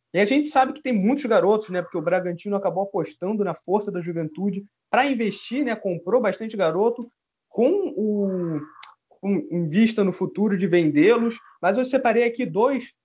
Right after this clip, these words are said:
é, jogadores que eu acho que são muito,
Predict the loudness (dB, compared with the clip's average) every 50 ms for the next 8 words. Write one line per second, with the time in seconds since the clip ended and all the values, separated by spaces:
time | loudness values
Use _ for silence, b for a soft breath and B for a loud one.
0 | _ _ _ 0 4 4 6 4 4 2 0 0 2 2 2 2 2 0 0 0
1 | -2 -4 0 0 0 0 -2 -8 -8 -4 -4 -2 0 0 0 0 0 2 4 4
2 | 6 6 4 4 4 2 2 2 0 -2 -2 -4